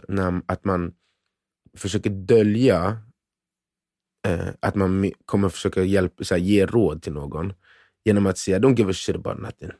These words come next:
Därför att det är det som är sexigt, liksom. Att det, det är så, det säljer att s-, att se-, se-, säga, "I mi-, om du läser min bok så lär jag dig hur du inte behöver bry dig om någonting." Medans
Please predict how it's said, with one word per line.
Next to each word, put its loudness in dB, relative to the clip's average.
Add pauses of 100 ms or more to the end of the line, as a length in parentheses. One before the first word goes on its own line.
(540)
Därför 2
att -2
det -4
är 0
det 4
som -6
är -6
sexigt, -6
liksom. -14 (640)
Att -4
det, 2
det -2
är 2
så, -2 (320)
det 2
säljer 2 (420)
att -2
s-, -12
att -2
se-, 0
se-, -8
säga, -2 (320)
"I -6
mi-, -4
om -2
du 2
läser 0
min 2
bok -2
så 0
lär 2
jag 0
dig -2
hur 0
du -2
inte -4
behöver -2
bry -2
dig -4
om -6
någonting." -6 (1300)
Medans -2